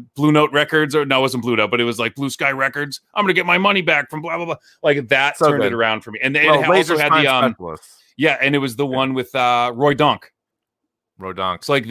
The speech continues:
Speaker 1: that's the one that, like, turned it around
Speaker 2: Saved
Speaker 1: for me.
Speaker 2: you.
Speaker 1: So I was
Speaker 2: Yeah.
Speaker 1: on the fence about it,
Speaker 2: Yeah.
Speaker 1: and then I watched that, and then listening to, that's one of those shows, too, where, like, us talking about it,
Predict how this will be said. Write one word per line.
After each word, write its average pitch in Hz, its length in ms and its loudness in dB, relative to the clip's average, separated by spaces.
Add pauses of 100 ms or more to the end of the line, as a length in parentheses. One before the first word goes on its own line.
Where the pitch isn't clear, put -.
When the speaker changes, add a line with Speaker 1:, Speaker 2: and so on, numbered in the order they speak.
Speaker 1:
that's 143 180 -10
the 170 80 0
one 143 200 2
that, 123 100 -6
like, 120 180 -4 (140)
turned 131 220 -8
it 110 80 -2
around 110 200 2
Speaker 2:
Saved 117 120 2
Speaker 1:
for 107 60 -6
me. 95 100 -6
Speaker 2:
you. 87 60 -4
Speaker 1:
So 123 100 0
I 143 120 2
was 247 80 2
Speaker 2:
Yeah. 208 60 4
Speaker 1:
on 165 60 2
the 135 80 0
fence 175 240 0
about 185 260 2
it, 185 120 -4
Speaker 2:
Yeah. 110 100 -2
Speaker 1:
and - 100 -2
then 131 80 -2
I 127 60 0
watched 123 320 0
that, 110 220 -2
and 107 140 -8
then 107 220 -6 (260)
listening 165 380 -2
to, 147 180 -4 (400)
that's 165 380 -2
one 254 120 -2
of 240 60 0
those 175 160 -4
shows, 123 400 -4
too, 117 260 -8
where, 107 200 -6
like, 101 340 -8 (680)
us 180 300 2
talking - 440 -2
about 160 260 2
it, 196 140 -6